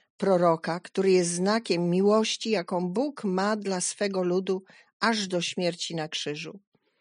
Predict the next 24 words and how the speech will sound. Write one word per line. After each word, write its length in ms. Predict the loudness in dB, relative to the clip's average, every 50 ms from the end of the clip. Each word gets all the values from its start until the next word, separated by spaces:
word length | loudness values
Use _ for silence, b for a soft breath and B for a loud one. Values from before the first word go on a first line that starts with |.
| b b b b b b
Jego 280 | 0 2 4 4 4 2
śmierć 540 | 2 2 2 2 2 2 2 0 -2 0 2
nie 220 | 2 4 4 4 4
jest 280 | 4 4 2 -2 -4
bowiem 400 | 0 0 2 2 2 0 0 0
wyrazem 580 | 0 0 2 4 4 4 2 2 0 0 -2 0
rytualnej 680 | -2 -4 -2 0 2 4 4 4 4 2 2 0 0
ofiary 640 | 0 -2 -2 0 2 4 6 6 4 4 4 2 2
analogicznej 760 | 2 2 0 0 2 2 2 0 -2 -6 -6 -4 -4 -4 -2
do 140 | -2 -2 -2
tego, 380 | 0 0 0 0 0 -2 -2
co 380 | -2 -2 -2 -2 0 0 -2 -2
dokonywało 680 | -2 -2 -4 -2 -2 -2 0 0 2 4 4 4 2 2
się 140 | 0 -4 -4
w 40 | -6
świątyni, 680 | -6 -4 -4 -4 -4 -4 -6 -6 -6 -6 -8 -10 -12 -14 _ b b b b b b b b b b 2
lecz 240 | 2 2 4 2 2
wyrazem 680 | 2 4 4 6 4 4 4 2 2 2 2 2 2
miłości. 880 | 4 4 6 6 6 4 4 2 -2 -4 -6 -8 -10 -12 -12 -12 -16 -20 _ _ _ _ _ b b b b b b b b b
Cała 420 | -2 2 4 4 6 6 4 4
Ewangelia 880 | 2 0 -2 -2 -2 -4 -4 -4 -4 -4 -4 -4 -4 -6 -6 -6 -8 -12 -16 _ _ -2
jest 260 | 0 0 0 0 -4
przeniknięta 840 | -6 -4 -2 0 0 0 0 0 0 2 2 2 0 0 -2 0 0
miłosierdziem 1040 | 2 2 2 2 4 4 2 2 2 0 0 0 0 0 -2 -4 -4 -4 -4 -4